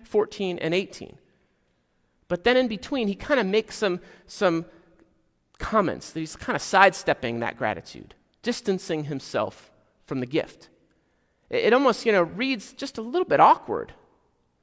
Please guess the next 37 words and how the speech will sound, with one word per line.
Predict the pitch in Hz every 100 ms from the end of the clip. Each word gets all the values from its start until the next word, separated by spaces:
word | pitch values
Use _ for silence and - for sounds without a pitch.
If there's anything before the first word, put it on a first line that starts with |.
| _ _
You | 180
know, | 202
he's | 208 220
like, | -
"Thank | - 294 302
you | 277
so | 269 - 285
much | 277 -
for | 269
the | 240
gift," | 269 240 -
verse | 202 196
ten, | - 175 147
"but | 214
you |
know, | 240 277 247
I |
didn't | 254 285 -
really | 175 233 233 180
need | 175 190
it," | 101 - - _ _
verses | 143 139 139
eleven | 139 127 120
through | 117 127
thirteen. | - 120 - - - _ _ _ _ _ _ _
"But | - 220
thanks | 294 294
again," | 302 226 294 254 139 104
verse | - 175
fourteen, | - 208 - 170 151
"but | 226
I, | 226 262
I |
didn't | 311 302 -
ask | 214 262 -
for | - 113 87
it," | - -